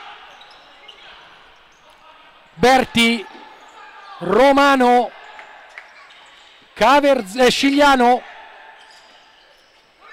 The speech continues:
ancora Romano, il fallo e arriva il giallo per Donin,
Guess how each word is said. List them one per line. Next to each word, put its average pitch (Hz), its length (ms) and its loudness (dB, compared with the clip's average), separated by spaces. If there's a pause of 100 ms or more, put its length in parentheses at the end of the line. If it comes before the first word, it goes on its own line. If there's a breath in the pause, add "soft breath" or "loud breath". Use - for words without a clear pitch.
(340)
ancora 226 640 0
Romano, 285 760 2 (380)
il 254 320 -2 (100)
fallo 269 720 2 (600)
e 226 140 0
arriva 285 420 2
il 277 200 -2
giallo 269 680 2 (380)
per 285 460 2
Donin, 254 960 0